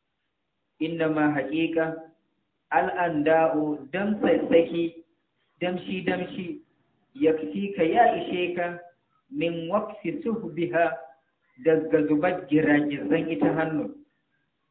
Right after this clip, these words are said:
Ma'ana, damshin ma hannun ya ishe ka, idan ka sami damshin hannun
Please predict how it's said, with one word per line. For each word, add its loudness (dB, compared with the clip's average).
Ma'ana, 0
damshin 0
ma 4
hannun 0
ya 2
ishe 2
ka, -4
idan 2
ka -4
sami 0
damshin 0
hannun -4